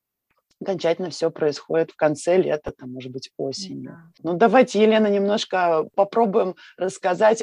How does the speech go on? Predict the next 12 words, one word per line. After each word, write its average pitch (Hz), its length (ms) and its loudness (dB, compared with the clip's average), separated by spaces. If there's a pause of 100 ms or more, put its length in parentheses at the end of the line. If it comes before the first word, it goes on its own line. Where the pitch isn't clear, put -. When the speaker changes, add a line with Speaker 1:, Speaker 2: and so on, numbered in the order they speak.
Speaker 1:
о 185 80 -2
тех 214 320 -4
линиях, 247 580 2
которые 185 460 -6
мы 180 280 -2
увидели 165 520 0 (160)
в 151 580 -2
«Таинственном 160 540 -6
саду». 170 580 2 (300)
Такая 170 380 2
самая, 180 440 4
наверное, 160 720 0